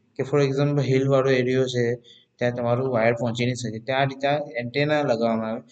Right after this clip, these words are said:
Antenna થ્રુ cable, તમારું coaxial cable દોરાવે અને splitter મૂકીને બધા ઘર સુધી તમારું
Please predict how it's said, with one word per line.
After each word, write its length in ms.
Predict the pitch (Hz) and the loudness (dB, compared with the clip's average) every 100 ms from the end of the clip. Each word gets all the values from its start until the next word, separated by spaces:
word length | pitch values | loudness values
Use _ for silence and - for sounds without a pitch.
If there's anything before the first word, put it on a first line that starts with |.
| - _ - | -20 _ -10
Antenna 440 | 113 110 135 139 | -8 -4 -2 -2
થ્રુ 240 | 139 143 139 | -2 -2 0
cable, 460 | 127 120 143 165 156 - _ _ | -2 0 0 0 -6 -16 _ _
તમારું 320 | 127 123 131 131 | -2 0 0 4
coaxial 460 | 135 131 135 131 | 4 4 0 0
cable 340 | 135 123 131 131 | 2 0 0 0
દોરાવે 420 | 135 147 113 117 113 - _ 113 | 4 4 4 0 -4 -16 _ -6
અને 120 | 120 | -4
splitter 460 | - 113 120 147 | -4 -6 0 2
મૂકીને 480 | 151 131 123 123 139 135 - _ - | 2 0 0 -2 -2 -6 -12 _ -8
બધા 220 | 117 123 | -2 0
ઘર 240 | 120 123 123 | 0 0 0
સુધી 340 | 123 113 123 | -2 -4 -4
તમારું 480 | 120 110 117 151 | -4 -4 -4 -6